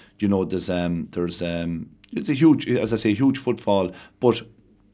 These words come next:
I cover into East Galway, I cover into South Roscommon,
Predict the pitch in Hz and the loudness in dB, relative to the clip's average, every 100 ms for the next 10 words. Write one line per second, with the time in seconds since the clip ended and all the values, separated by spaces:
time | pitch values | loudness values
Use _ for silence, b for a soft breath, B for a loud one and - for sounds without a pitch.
0 | - - - 104 104 - 101 101 98 101 | -20 -20 -6 0 0 0 -2 0 -2 -2
1 | 95 - 101 98 104 104 98 98 - 87 | -2 0 0 0 2 2 2 0 -4 -8
2 | - 95 92 90 - 95 90 87 101 98 | -6 -4 -4 -6 -4 -4 -6 -6 -4 -2
3 | 95 | -2